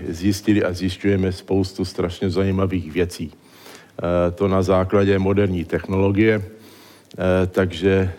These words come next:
dnes, eh, už víme, eh, jak se na věci ptát, a když to spojíme s magnetickou rezonancí a, eh, uděláme tam ještě pár dalších takových věcí, eh, s tou rezonancí, a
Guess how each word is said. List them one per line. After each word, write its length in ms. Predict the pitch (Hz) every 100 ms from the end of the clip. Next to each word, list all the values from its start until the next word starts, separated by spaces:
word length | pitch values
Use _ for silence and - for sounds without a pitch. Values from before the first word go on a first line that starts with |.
| 92
dnes, 600 | 92 107 107 98 - 90
eh, 380 | 85 98 95 90
už 240 | 98 95
víme, 540 | 87 104 104 101 92 85 -
eh, 240 | 92 90 87
jak 200 | 95 95
se 120 | 107
na 100 | 101
věci 320 | 95 90 -
ptát, 520 | - 107 101 98 - - - - -
a 100 | 87
když 220 | 92 90
to 140 | - 87
spojíme 720 | - 98 98 95 95 90 90
s 120 | -
magnetickou 680 | 95 90 92 98 92 - 85
rezonancí 680 | 92 92 101 101 95 101 98
a, 140 | 90
eh, 840 | 90 - - _ - 85 85 87 87 - -
uděláme 540 | 90 90 90 90 92
tam 200 | 90 92
ještě 260 | 90 - 90
pár 300 | 90 87 82
dalších 600 | 90 87 - 82 - - - - - _ - _ - -
takových 480 | - - - 87 90 - -
věcí, 440 | 98 98 117 110 98 110
eh, 0 | 95 95 92 90 85
s 120 | 82 -
tou 140 | 104
rezonancí, 760 | 101 90 95 92 92 95 95
a 260 | 92 87